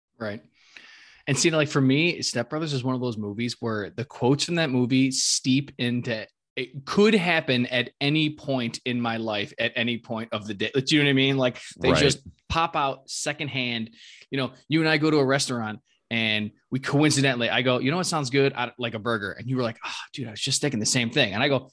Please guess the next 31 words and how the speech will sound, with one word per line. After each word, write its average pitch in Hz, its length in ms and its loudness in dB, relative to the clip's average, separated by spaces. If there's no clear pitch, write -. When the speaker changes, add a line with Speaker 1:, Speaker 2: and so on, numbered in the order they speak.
Speaker 1:
"We 180 120 4
just 269 140 6
become 226 200 4
best 165 240 2
friends." 160 340 0
You 151 120 0
go, - 280 0
"Yup." - 280 0
And 147 80 -2
it's 151 140 -2
<laughs> - 40 -4
just - 340 -12
like, 170 180 -6
like, 147 200 -2
that 143 340 2
is 170 100 -6
from 151 240 -10
the 143 80 -2
movie, 139 420 0
and 127 80 -4
it 123 200 -6
just 165 360 -2
comes 147 240 0
out. 101 180 0
Like, 117 260 -4
it's 127 180 -6
involuntary. 147 840 -4
It - 60 -4
just 120 140 4
Speaker 2:
Yeah. 95 60 2
Speaker 1:
happens. 76 380 -6